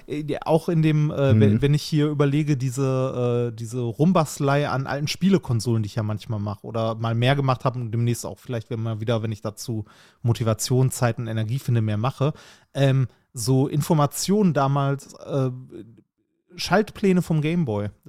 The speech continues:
Speaker 1: Platinenlayout, wo was hingeht, äh, w-, wo welcher Pin wie belegt ist oder so, kannst du alles googeln, kannst
Speaker 2: Mhm.
Speaker 1: dir so runterladen, hast du alles verfügbar, äh, ohne Probleme, Ersatzteile dafür zu kaufen, äh,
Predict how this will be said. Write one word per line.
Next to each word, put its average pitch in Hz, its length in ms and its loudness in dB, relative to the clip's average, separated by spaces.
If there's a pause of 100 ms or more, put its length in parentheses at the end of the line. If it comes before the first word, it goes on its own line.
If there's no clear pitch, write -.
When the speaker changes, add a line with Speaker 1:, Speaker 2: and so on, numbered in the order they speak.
Speaker 1:
Platinenlayout, 120 1080 2
wo 156 200 4
was 170 240 0
hingeht, 123 580 -2
äh, 151 40 -6
w-, 131 600 -4
wo 147 300 2
welcher 165 240 2
Pin 185 300 2
wie 131 100 -2
belegt 113 460 0
ist - 140 -10
oder 107 160 -6
so, 123 160 -2 (260)
kannst - 160 -4
du 349 60 2
alles 311 260 0
googeln, 233 420 2 (160)
kannst 107 200 6
Speaker 2:
Mhm. 95 60 6
Speaker 1:
dir 92 40 4
so 247 100 4
runterladen, 160 600 0
hast 170 140 0
du - 80 2
alles 269 380 0
verfügbar, 226 720 -4 (440)
äh, 156 100 2
ohne 226 320 2
Probleme, 196 380 2
Ersatzteile 170 760 0
dafür 131 300 -2
zu - 160 -10
kaufen, 113 580 -4
äh, - 160 -14